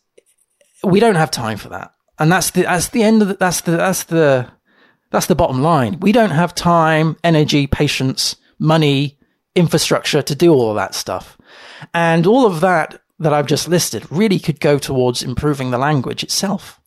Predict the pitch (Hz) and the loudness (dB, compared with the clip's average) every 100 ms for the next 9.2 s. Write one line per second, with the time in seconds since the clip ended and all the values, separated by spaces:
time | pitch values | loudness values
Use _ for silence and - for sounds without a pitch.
0 | _ _ - 151 139 151 180 160 175 - | _ _ -2 0 2 2 2 2 2 -2
1 | - 131 143 165 165 143 165 - 160 127 | -4 -2 2 4 4 2 0 -2 -4 -2
2 | 135 120 127 - _ _ - 165 131 120 | -2 0 -2 -6 _ _ 0 0 0 0
3 | 107 - 131 120 - 196 135 - _ - | -2 -2 -4 -2 -4 -4 -6 -10 _ -4
4 | 139 - 127 143 - - - - - - | -4 -2 -4 -4 -8 -6 -6 -6 -10 -10
5 | _ - - - - - - - - - | _ -20 -20 -20 -20 -20 -20 -20 -20 -20
6 | - _ _ - 202 196 151 - 233 214 | -20 _ _ -2 2 4 2 2 -2 2
7 | 220 220 214 214 202 - 190 196 - 220 | 2 2 2 2 0 2 4 4 2 0
8 | 208 - 208 208 - 202 185 151 135 135 | 0 -2 -2 -2 0 2 2 0 0 -2
9 | 120 131 | 0 -2